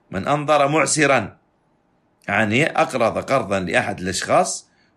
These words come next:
ولما جاء الوقت للسداد ذاك لم يستطع، كان معسراً لم يستطع أن،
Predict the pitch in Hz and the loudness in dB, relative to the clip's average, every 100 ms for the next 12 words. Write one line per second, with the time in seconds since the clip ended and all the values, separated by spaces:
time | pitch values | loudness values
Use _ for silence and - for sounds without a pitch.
0 | - 135 143 123 98 127 127 123 165 - | -6 -2 0 0 2 4 4 4 2 0
1 | - - _ _ 107 - 131 147 180 190 | -10 -20 _ _ -8 -2 0 4 4 2
2 | - _ _ _ _ _ _ - 147 156 | -6 _ _ _ _ _ _ 0 2 2
3 | 147 160 208 208 190 185 147 - 90 - | 4 4 4 4 2 2 -2 -4 -6 -8
4 | - 131 147 165 156 151 135 104 92 _ | -2 2 2 2 2 2 2 2 -2 _
5 | _ _ _ _ 143 160 143 147 131 127 | _ _ _ _ 0 2 2 0 0 0
6 | 185 - - - 170 180 | 0 0 -4 0 2 0